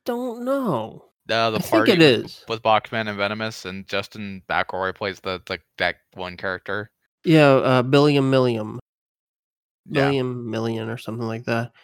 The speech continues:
Speaker 2: Well, I mean, we'll get there. I
Speaker 1: Uh,
Speaker 2: was just, I was just curious.
Speaker 1: yeah, I, he shows up eventually, but I don't know.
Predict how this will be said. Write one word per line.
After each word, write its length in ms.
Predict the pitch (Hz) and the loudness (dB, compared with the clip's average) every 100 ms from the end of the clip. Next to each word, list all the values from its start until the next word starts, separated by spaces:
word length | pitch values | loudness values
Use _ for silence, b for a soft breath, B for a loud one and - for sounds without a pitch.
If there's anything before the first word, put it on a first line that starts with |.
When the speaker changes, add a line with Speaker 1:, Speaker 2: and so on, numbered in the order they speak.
| b | b
Speaker 2:
Well, 140 | 151 | -2
I 40 | 156 | -2
mean, 100 | 160 | 0
we'll 80 | 151 | 0
get 60 | 135 | 2
there. 60 | |
I 240 | 135 135 135 | 4 4 2
Speaker 1:
Uh, 20 | |
Speaker 2:
was 80 | 135 | -2
just, 200 | 127 - | -8 -10
I 40 | |
was 80 | 101 | -10
just 120 | 90 - | -10 -10
curious. 400 | 87 87 90 _ _ _ | -6 -6 -8 _ _ _
Speaker 1:
yeah, 300 | 147 165 165 - | 2 6 6 4
I, 140 | 160 - | -4 -10
he 200 | 214 285 | -2 0
shows 420 | - 294 294 262 | 2 2 2 2
up 180 | 233 170 | 0 0
eventually, 680 | 127 123 123 - 123 117 | -4 -4 -4 -6 -8 -8
but 160 | 113 123 | -8 -4
I 60 | 123 | 0
don't 360 | 135 135 127 - _ _ | 0 0 -2 -8 _ _
know. 680 | 120 110 110 113 107 107 - | -10 -8 -8 -8 -10 -12 -14